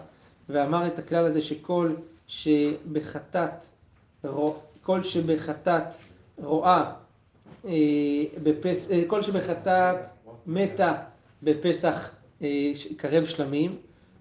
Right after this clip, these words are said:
וזה, כל מה שהוא אמר זה רק לאפוק מ-, מרבי יוחנן שאמר שאין הפסח קרב שלמים,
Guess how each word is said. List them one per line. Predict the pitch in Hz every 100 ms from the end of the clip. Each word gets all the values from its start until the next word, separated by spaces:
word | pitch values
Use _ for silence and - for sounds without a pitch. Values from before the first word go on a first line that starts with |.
| _
וזה, | 131 131 147 143 147 151 156 151
כל | 226 233
מה | 220
שהוא | - 202
אמר | 202 226
זה | 190 190
רק | 185
לאפוק | 175 - 202
מ-, | 190 170 165 160
מרבי | 156 156
יוחנן | 165 185 180 175 160
שאמר | 156 151 180 170 - - -
שאין | - 175
הפסח | 175 180 175
קרב | 151 170 170
שלמים, | 156 165 175 160 151